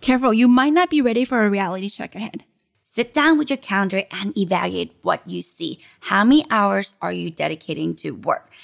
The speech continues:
Speaker 2: How many of them are, you know, dedicated to your family? And how many are dedicated to resting and having fun?
Speaker 1: In a week, there's a hundred and sixty-eight hours, right?
Speaker 2: Yes.
Speaker 1: And within those hours, assuming that you sleep eight hours a night, you're awake for a hundred and twelve hours.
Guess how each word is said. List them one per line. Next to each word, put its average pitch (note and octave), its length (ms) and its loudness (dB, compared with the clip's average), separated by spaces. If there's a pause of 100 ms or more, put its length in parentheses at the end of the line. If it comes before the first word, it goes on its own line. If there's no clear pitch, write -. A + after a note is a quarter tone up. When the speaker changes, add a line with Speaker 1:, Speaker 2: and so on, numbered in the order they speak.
Speaker 2:
How G#3 200 0
many C#4 260 4
of - 220 -4
them G#3+ 300 0
are, F3 300 0 (100)
you E3+ 120 -4
know, E3 180 -8
dedicated F3+ 500 -6
to - 120 -10
your G#3 100 -4
family? E3+ 520 -6 (180)
And A3 160 -2
how B3 240 0
many D#4 260 6
are A3 120 0
dedicated - 600 -6
to - 180 -12
resting D#4 480 0 (240)
and F#3 180 -4
having E3 260 -4
fun? - 360 -6 (260)
Speaker 1:
In C#4 140 2
a D#4 80 4
week, D#4+ 260 0
there's C4 200 0
a A3 40 -4
hundred B3 260 -2
and B3 100 -2
sixty-eight G#3 640 -4
hours, G3 420 -2
right? G3 280 -4 (120)
Speaker 2:
Yes. - 580 -8 (100)
Speaker 1:
And B3 160 2
within E4 220 2
those F4 200 0
hours, B3 300 2
assuming C4+ 320 -4
that F4 80 -2
you E4 80 0
sleep - 320 -6
eight A3 140 -6
hours G#3+ 260 -2
a C#4+ 40 -4
night, A3+ 300 -4 (220)
you're A#3+ 140 2
awake B3 340 0
for B3+ 100 0
a G#3+ 40 2
hundred G#3+ 240 -4
and G3+ 120 -8
twelve G3 200 -2
hours. - 400 -8